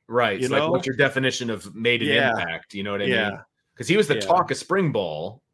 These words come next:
Speaker 1: when he was a true freshman, right? And then he played a bunch. He played a
Speaker 2: Right.
Speaker 1: bunch last year, so.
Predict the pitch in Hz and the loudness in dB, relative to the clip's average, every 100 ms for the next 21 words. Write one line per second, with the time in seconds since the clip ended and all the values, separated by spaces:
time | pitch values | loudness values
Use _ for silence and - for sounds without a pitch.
0 | _ 110 110 110 98 - 123 - 131 131 | _ -6 -4 -6 -8 -10 -12 -4 -2 -2
1 | - 80 85 92 107 110 110 110 104 - | -6 -10 -6 -2 -2 -2 -4 -4 -6 -10
2 | _ _ _ 104 98 - 165 135 - - | _ _ _ -16 -8 4 4 4 -2 -8
3 | 170 151 - - - - 110 104 170 180 | -4 -4 -4 -10 -12 -16 -18 0 2 2
4 | 107 170 151 101 - 87 82 - 78 73 | 2 2 2 0 -8 -8 -8 -10 -12 -12
5 | 71 - 90 85 | -12 -10 -8 -8